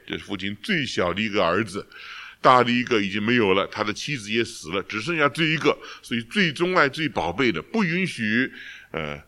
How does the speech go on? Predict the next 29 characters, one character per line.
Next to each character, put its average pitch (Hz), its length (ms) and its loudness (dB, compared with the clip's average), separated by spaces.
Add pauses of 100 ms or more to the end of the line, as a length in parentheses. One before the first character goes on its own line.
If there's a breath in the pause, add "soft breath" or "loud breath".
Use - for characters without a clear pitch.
(220 soft breath)
这 98 140 -6
个 87 80 -8
便 135 180 8
雅 117 100 8
悯 101 300 0
任 123 220 -2
何 95 100 -2
的 85 80 -6
差 90 240 -4
错。 - 340 -10 (280 loud breath)
在 196 120 8
这 185 120 4
样 202 160 10
环 180 160 8
境 196 160 4
里 170 60 4
面， 160 120 4
几 127 140 -6
个 131 60 -4
兄 151 200 -6
弟 135 120 -4
去 - 220 -4
了。 65 140 -6 (260)
当 120 160 4
然， 120 200 6
约 143 160 4
亚 87 160 4 (420 loud breath)
看 131 200 2
看 113 260 2